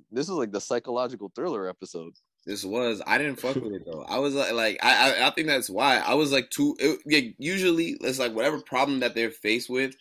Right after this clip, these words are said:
Speaker 2: it usually, like, rears its head early. And I was too busy trying to figure out, like, what is actually going on. So I couldn't, like, you know, figure
Speaker 1: Yeah.
Speaker 2: out what, what it was until obviously the end, you
Speaker 1: Mm-hmm.
Speaker 2: know, we get, and we get there by, you know,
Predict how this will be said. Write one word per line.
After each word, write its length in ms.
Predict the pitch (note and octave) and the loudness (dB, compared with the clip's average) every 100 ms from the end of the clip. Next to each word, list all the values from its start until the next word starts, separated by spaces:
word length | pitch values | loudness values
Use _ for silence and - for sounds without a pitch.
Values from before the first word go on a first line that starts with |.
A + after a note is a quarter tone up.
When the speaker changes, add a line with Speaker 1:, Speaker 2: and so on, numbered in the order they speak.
| _ _ _ | _ _ _
Speaker 2:
it 100 | - | 2
usually, 500 | A#2+ A#2+ C3 B2+ B2+ | 4 4 2 2 0
like, 180 | A#2 G2+ | 2 0
rears 300 | F2+ G#2 A2+ | -2 0 0
its 140 | G#2 F#2+ | -2 -4
head 220 | G#2 G2 | -2 -2
early. 380 | - G#2 A#2 - | -2 -2 -2 -4
And 140 | - A2 | -2 2
I 80 | C3 | 2
was 200 | C3 - | 0 -6
too 200 | C#3 A#2+ | -6 -2
busy 260 | A#2 A#2+ A#2 | -2 -2 -4
trying 220 | A#2+ A2 | -4 -6
to 60 | - | -2
figure 220 | B2+ A#2 | 0 0
out, 120 | A2 | 0
like, 140 | G#2 F#2 | 0 -2
what 200 | F#2+ A#2 | 0 2
is 100 | G#2 | 2
actually 320 | G2 A2+ A2 | 0 -4 -4
going 280 | G#2 G2+ F#2+ | -4 -4 -2
on. 340 | G#2+ B2 C3+ - | -2 -2 -4 -2
So 100 | A2 | -2
I 80 | A2 | -2
couldn't, 380 | - B2+ G2 | -2 -2 -2
like, 240 | G#2 F2+ D2+ | -4 -6 -4
you 100 | G2+ | -6
know, 180 | F2 D#2+ - _ _ _ _ - | -6 -10 -16 _ _ _ _ 4
figure 240 | B2+ A#2+ | 6 6
Speaker 1:
Yeah. 20 | |
Speaker 2:
out 120 | A2+ - | 4 -2
what, 140 | A2 G2 | -2 0
what 140 | G#2 | 0
it 100 | G2 F2+ | -2 2
was 360 | A#2 G#2 F#2 - _ - | 4 4 0 -8 _ -8
until 240 | A2+ D3 D#3 | -2 4 4
obviously 460 | C3+ B2 A2+ A2 | 6 2 -2 -4
the 140 | G2+ - | -4 0
end, 300 | G#2 F2+ D#2 - - _ - | 0 0 -4 -18 -20 _ -4
you 100 | A2+ | 2
Speaker 1:
Mm-hmm. 200 | A2+ F2 | 2 2
Speaker 2:
know, 60 | F#2 | -2
we 60 | - | 0
get, 180 | A2+ - | 0 2
and 100 | G#2 | -2
we 100 | G#2+ | -2
get 260 | F2+ A#2 A#2+ | 0 0 2
there 160 | A2+ | 0
by, 300 | G2+ F#2+ F2+ | 2 0 0
you 180 | E2+ G#2 | -2 -4
know, 280 | F#2 E2+ | -4 -6